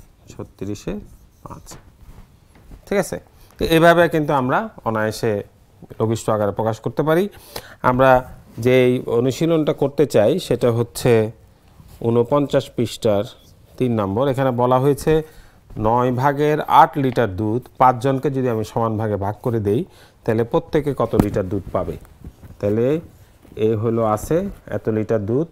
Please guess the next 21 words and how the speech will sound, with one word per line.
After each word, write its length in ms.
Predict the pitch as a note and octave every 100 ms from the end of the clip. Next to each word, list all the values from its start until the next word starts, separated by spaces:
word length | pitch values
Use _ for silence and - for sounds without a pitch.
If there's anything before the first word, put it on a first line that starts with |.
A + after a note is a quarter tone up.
| -
প্রত্যেকে 380 | A2+ - A#2+ B2 -
পাবে 180 | A2+ A#2+
হচ্ছে 260 | B2+ - F#3+ A#3+ - - - - - - - -
পাঁচ 140 | A2 G2 G2
দিয়ে 120 | F#2+
ভাগ 100 | F#2 -
করব। 160 | E2+ D2 - -
পাঁচ 120 | G2 F#2
দিয়ে 120 | G2+
ভাগ 80 | G#2+ -
করলে 140 | A#2+ A#2
কি 60 | C3
হবে? 140 | C3+ G#3+ - - - - - - - - - - - - G2+
নয় 260 | G#2 A2 A#2 G#2
গুণ 200 | G#2 G#2 G#2+ -
পাঁচ 280 | G2 G#2 C#3 - - _ - - - - - _ _ - -
আর 120 | E2+ E2+ F2+ B2+
আট, 140 | - - - - -
এখানে 220 | - G2+ G2
কোনো 160 | G#2 G2 F#2+ - - - - - - G#2+
গসাগু 340 | G#2 A2 G#2+